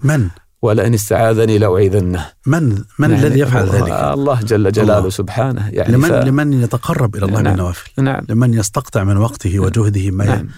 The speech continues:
Speaker 1: يقدمه لله ولخدمة
Speaker 2: نعم.
Speaker 1: الناس.
Speaker 2: نعم.
Speaker 1: وليست النوافل هنا فقط صلوات النوافل التبع الصلاة.
Speaker 2: نعم.
Speaker 1: يعني، التابعة للفرائض، ولكن
Speaker 2: نعم.
Speaker 1: النوافل هي نوافل في الحياة.
Speaker 2: نعم.
Speaker 1: نوافل في خدمة الناس،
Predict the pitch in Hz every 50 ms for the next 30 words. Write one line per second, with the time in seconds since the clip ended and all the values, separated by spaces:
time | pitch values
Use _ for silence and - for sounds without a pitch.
0 | - _ _ _ _ 123 113 - 127 117 120 131 139 131 104 101 104 92 90 90
1 | 98 101 95 90 107 107 107 107 98 - 135 113 101 101 98 - 98 92 90 85
2 | - - - - 170 117 104 90 95 90 - 135 151 180 165 190 160 - 139 127
3 | 120 120 143 127 - 120 107 127 131 107 - 120 - - 110 - - 113 101 101
4 | 113 113 - 101 95 95 101 107 110 104 - 110 98 95 92 - - 101 - -
5 | - 101 104 101 92 87 - - - - 82 - - - - 151 151 175 196 180
6 | - - - - 123 113 101 101 - 120 - - 151 135 139 117 113 104 98 90
7 | - - 104 101 104 60 60 - - 107 117 117 - - 101 101 104 113 123 123
8 | - 120 98 92 107 104 101 104 117 113 - 107 98 - 101 92 - - 104 104
9 | 98 85 - - - - 123 101 101 98 - - 127 120 120 107 - 107 - -
10 | 107 - - 120 107 101 101 - 95 92 87 78 - -